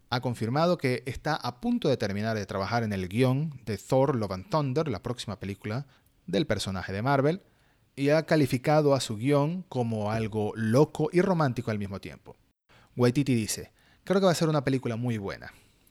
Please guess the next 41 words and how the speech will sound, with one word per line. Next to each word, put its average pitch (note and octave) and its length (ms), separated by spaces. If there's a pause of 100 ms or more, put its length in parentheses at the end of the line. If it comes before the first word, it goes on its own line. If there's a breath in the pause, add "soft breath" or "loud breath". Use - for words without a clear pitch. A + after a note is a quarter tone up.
(200 soft breath)
Ya C#3+ 140
lo D3+ 80
hemos C3+ 140
terminado, F3 520 (320 loud breath)
hemos C3+ 300
estado B2+ 320
trabajando B2+ 680
en C3 80
el G#2+ 160
guión B2+ 420 (360 soft breath)
durante A#2 420
más C3 140
o D3 40
menos C3+ 200
un B2 100
año, D3+ 320 (300)
de G#2+ 60
manera G#2+ 240
intermitente, C3 840 (280)
y C#3+ 80
justo G3+ 220
esta E3 140
semana D3+ 360
estoy C#3+ 220
dándole C3+ 300
una B2 100
nueva A#2+ 220
revisión. C3 540 (500 soft breath)
Es A2+ 100
algo A#2 200
muy C3+ 200
loco C#3+ 380
y C#3+ 80
muy A#3+ 140
romántico G3+ 480
al A#2+ 60
mismo G#2+ 220
tiempo, F2+ 360 (520)
porque C#3 240
ahora F#3 240
mismo E3+ 420